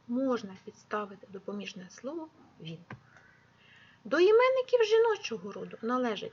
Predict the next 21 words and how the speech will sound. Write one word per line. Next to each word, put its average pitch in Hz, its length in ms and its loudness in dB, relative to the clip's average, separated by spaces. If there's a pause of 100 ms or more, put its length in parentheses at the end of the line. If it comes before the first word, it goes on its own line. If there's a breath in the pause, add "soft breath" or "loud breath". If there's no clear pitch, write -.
іменники, 233 760 -10
які 254 440 -10 (160)
у 285 260 -2
називному 226 840 -6
відмінку 214 600 -6
однини 262 360 -8 (480 loud breath)
мають 226 360 -2
нульове 339 500 2
закінчення, 269 680 -8 (140)
закінчення 220 760 -10 (280)
«а» 269 80 0 (600)
або 233 240 -8
«я». 180 220 -16 (400)
Наприклад, 247 560 -4 (160)
квітка, 302 720 -2 (220)
закінчення 220 720 -12
«а», 254 160 -4 (520 loud breath)
лялька, 269 720 0 (100)
закінчення 226 800 -12
«а», 214 160 -8 (380 loud breath)
совість, 269 960 -8